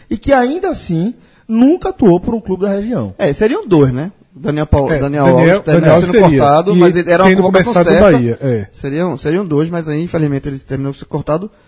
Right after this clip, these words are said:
Speaker 2: Só ficou Firmino e, na verdade, essa seleção é uma seleção muito concentrada no Sul, né?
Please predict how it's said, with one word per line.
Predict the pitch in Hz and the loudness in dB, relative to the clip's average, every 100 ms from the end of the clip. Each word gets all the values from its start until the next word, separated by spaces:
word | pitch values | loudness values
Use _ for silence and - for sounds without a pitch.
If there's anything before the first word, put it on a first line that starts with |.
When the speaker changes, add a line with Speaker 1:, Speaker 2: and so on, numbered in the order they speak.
| _ | _
Speaker 2:
Só | - 156 | -10 -10
ficou | - 180 | -6 -8
Firmino | 220 175 147 175 247 _ _ _ _ _ | -6 -4 -6 -8 -10 _ _ _ _ _
e, | 123 127 147 147 135 127 120 - _ - _ _ | -8 -4 -2 0 -2 -2 -6 -14 _ -20 _ _
na | - 262 | -6 -4
verdade, | 302 214 - | -2 -2 -4
essa | 262 330 | -6 -4
seleção | 359 190 - | -4 -2 -2
é | 190 | -6
uma | |
seleção | 302 254 208 | -6 -8 -6
muito | 214 - | -10 -10
concentrada | - 262 185 226 | -10 -6 -6 -6
no | 403 | -10
Sul, | - 294 | -10 -10
né? | - | -10